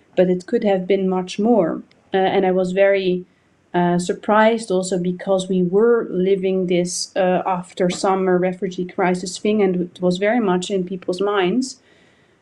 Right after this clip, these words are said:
Um, so why didn't it became a bigger thing, or not big enough in, in my taste? Very difficult to understand. Yeah, many reasons probably.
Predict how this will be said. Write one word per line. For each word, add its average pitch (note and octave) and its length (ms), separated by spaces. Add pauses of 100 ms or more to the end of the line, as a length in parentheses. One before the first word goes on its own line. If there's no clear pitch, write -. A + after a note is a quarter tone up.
Um, G3 400
so A3+ 200
why A3 440
didn't B3+ 480
it F3+ 320 (180)
became G3+ 560
a G3 60
bigger F#3+ 400
thing, F3+ 580
or F3 380
not F3+ 320
big G3 180
enough F3+ 400
in, F3 240
in F3+ 160
my F#3+ 220
taste? F#3 500 (380)
Very A#3 240
difficult A#3+ 480
to - 100
understand. G3 540
Yeah, F#3+ 120
many A#3 380
reasons G#3 500
probably. F3+ 680